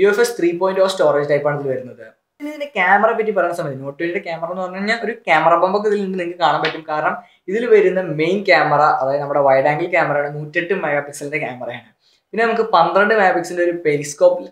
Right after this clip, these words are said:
ടെലിഫോട്ടോ ക്യാമറ കിട്ടുന്നുണ്ട്. അത് നമുക്ക് five ടൈംസ് നമുക്ക് optical zoom കിട്ടും, നമുക്ക് hybrid zoom ആയിട്ട് ഫിഫ്റ്റി ടൈംസ് നമുക്ക് zoom ചെയ്യാൻ സാധിക്കും. അതേപോലെ തന്നെ പന്ത്രണ്ട് മെഗാ പിക്സലിന്റെ വേറെ ultra wide angle ക്യാമറ കൂടി നമുക്ക് ലഭിക്കുന്നുണ്ട്.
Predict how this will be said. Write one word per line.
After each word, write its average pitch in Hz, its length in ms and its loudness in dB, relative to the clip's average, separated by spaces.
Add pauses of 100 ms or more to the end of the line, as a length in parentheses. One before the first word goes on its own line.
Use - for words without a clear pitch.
ടെലിഫോട്ടോ 156 520 0
ക്യാമറ 165 300 4
കിട്ടുന്നുണ്ട്. 143 400 -2
അത് 156 140 -2
നമുക്ക് 156 180 -8 (360)
five 202 260 4
ടൈംസ് 190 320 2
നമുക്ക് 185 240 0
optical 160 420 -2
zoom 170 120 4 (120)
കിട്ടും, 156 200 -2 (120)
നമുക്ക് 139 320 -4
hybrid 160 500 0
zoom 180 260 2
ആയിട്ട് 156 340 0 (340)
ഫിഫ്റ്റി 170 320 -4 (100)
ടൈംസ് 175 400 4
നമുക്ക് 165 340 0
zoom 147 220 0
ചെയ്യാൻ 147 180 -2 (100)
സാധിക്കും. 120 380 -4 (640)
അതേപോലെ 254 320 4
തന്നെ 233 220 -2
പന്ത്രണ്ട് 202 400 2
മെഗാ 190 140 6 (100)
പിക്സലിന്റെ 156 520 -2 (380)
വേറെ 160 180 4 (140)
ultra 160 540 2
wide 190 240 4
angle 185 200 0
ക്യാമറ 165 300 4
കൂടി 160 160 -2
നമുക്ക് 151 200 -6
ലഭിക്കുന്നുണ്ട്. 131 480 -10